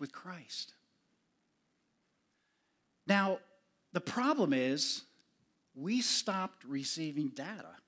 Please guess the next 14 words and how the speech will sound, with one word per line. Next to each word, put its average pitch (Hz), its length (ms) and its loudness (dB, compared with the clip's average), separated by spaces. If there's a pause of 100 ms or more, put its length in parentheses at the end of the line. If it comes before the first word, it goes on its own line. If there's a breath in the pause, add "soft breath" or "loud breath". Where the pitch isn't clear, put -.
(1080)
miles 135 760 -6 (180)
from 127 140 -12
the 131 80 -6
center 131 540 -4 (140)
of - 100 -20
Christianity. 131 720 -10 (1900)
We've 180 240 4
never 185 380 8
allowed 196 480 6
the 175 100 -2
Spirit 175 540 0
of 185 120 -4
God 139 440 -4
to 156 100 -6